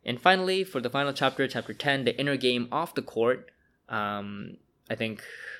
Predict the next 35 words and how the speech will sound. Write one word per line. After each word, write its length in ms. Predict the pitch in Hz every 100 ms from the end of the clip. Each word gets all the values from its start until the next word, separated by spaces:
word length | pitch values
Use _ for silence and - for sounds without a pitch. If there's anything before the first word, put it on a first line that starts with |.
| - -
the 140 | - 113
big 220 | 117 113
message 400 | 113 107 107 -
I 80 | 110
took 240 | - 110
out 100 | 101
from 140 | - 104
here 240 | 123 120
was 180 | 107 101
how 300 | 104 101 98 - - - - _ _ -
the 80 | 139
truly 320 | - 208 180
long 520 | 139 135 131 123 110
journey 300 | - 123 120
of 140 | 110 127
life 360 | 160 160 - 127
may 120 | 123
actually 360 | 117 - 123
be 180 | 113 113
the 80 | 110
journey 300 | 104 120 113
to 200 | 117 117
really 240 | 135 143
learn 280 | 120 123 131
to 140 | 117 110
listen 280 | 113 120 113
to 180 | - 113
yourself 480 | 107 101 101 -
too 320 | - 120 98 -
and 340 | 113 110 107
quiet 340 | - 139 113 -
<laughs> 100 | -
self 240 | 135 -
one. 280 | 127 92 92 - _ -
Um, 440 | 107 107 104 101